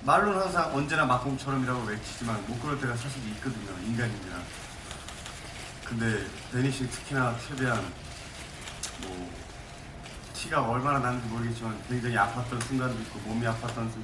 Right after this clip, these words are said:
뭐, 목도 그렇고 막 정신적으로 그렇고 힘든 순간들이 있었지만, 막공이야 오늘은, 뭐, 이런 마음으로 매일매일을 좀 하려고 노력을 했는데 그게 조금이나마 객석에 가 닿았으면 너무 다행이겠다 싶은 생각이 들었고,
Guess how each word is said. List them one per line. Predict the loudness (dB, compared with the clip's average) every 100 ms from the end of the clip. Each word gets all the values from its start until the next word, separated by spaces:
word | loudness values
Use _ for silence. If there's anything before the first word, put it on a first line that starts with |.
| -8
뭐, | -8 -6
목도 | -6 -6 -2
그렇고 | -2 -2 -6 -8 -8
막 | -6 -6 -4
정신적으로 | -4 -4 -4 -2 0
그렇고 | 0 -2
힘든 | -6 -4 -4
순간들이 | -2 0 2
있었지만, | 2 0 -2 0 0 -2 -6 -6 -4 -6 -6 -4
막공이야 | -4 -2 2 2 2 -2 -2
오늘은, | -4 -4 -6 -2
뭐, | 2
이런 | 4 4 4
마음으로 | 4 4 2 0
매일매일을 | 0 2 2 2 -4
좀 | -6 -6 -4
하려고 | -2 -2 -2 -4
노력을 | -4 -2
했는데 | 0 2 2 0 -2 -6 -8 -8 -6
그게 | -2 -2 -2
조금이나마 | -4 0 2 2 2 -2 -4 -6 -4
객석에 | -4 -2 -4 -4
가 | -4 -4
닿았으면 | -2 -4 -4 -6 -6 -6 -10 -12 -12 -8
너무 | -8 -6
다행이겠다 | -6 -4 -4 -6 -6 -4 -4 -6 -10 -10
싶은 | -10 -8 -6
생각이 | -6 -6
들었고, | -6 -8 -8 -8